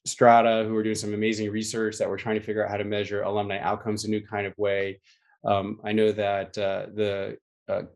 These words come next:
Career Collective with, uh, Jeremy Poldoni in, uh, Colorado is also doing that in terms of measuring alumni outcomes. So I really like that. I, I really do, uh, love the work of Farouk Day at Johns Hopkins and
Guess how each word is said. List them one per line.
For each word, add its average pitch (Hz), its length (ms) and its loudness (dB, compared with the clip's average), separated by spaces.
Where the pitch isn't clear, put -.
Career 117 460 4
Collective 110 560 4
with, 101 340 -2
uh, 95 260 2
Jeremy 107 380 2
Poldoni 107 720 0
in, 95 280 -6
uh, 95 160 2
Colorado 113 540 4
is 110 120 0
also 107 240 0
doing 107 220 -2
that 104 160 0
in 98 40 -10
terms 101 240 -8
of 95 80 -10
measuring 101 320 -2
alumni 101 380 -2
outcomes. 101 600 -4
So 107 120 0
I - 20 2
really 104 260 0
like 101 220 -2
that. 98 320 0
I, 107 100 2
I 107 120 -2
really 113 520 0
do, 113 480 0
uh, 101 120 4
love 104 300 0
the 104 100 0
work 104 240 -2
of 101 160 -10
Farouk 107 280 0
Day 104 180 2
at 95 80 -2
Johns 98 240 -4
Hopkins 104 540 0
and 98 180 -6